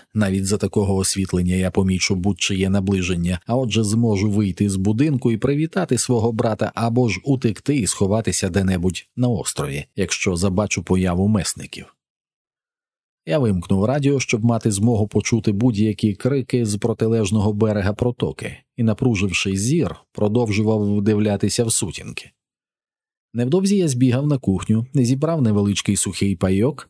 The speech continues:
і, повернувшись на горище, склав його в полотняний ранець. Про всяк випадок, якщо все ж доведеться вийти з будинку і зустрітися з Еріком.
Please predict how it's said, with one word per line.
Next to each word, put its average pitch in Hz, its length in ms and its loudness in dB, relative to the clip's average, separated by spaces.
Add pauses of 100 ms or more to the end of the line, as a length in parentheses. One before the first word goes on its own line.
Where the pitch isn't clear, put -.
(100)
і, 196 60 -2
повернувшись 160 640 0
на 127 80 4
горище, 151 480 0
склав 139 400 0
його 131 240 2
в 131 80 -6
полотняний 117 640 2
ранець. - 520 -6 (460)
Про 127 120 0
всяк 120 300 -4
випадок, - 640 -4
якщо 104 400 0
все 98 240 -2
ж 87 80 -4
доведеться 101 520 0
вийти 98 320 0
з 92 60 -2
будинку 120 500 0
і 110 40 0
зустрітися 110 720 0
з 110 100 0
Еріком. - 480 -4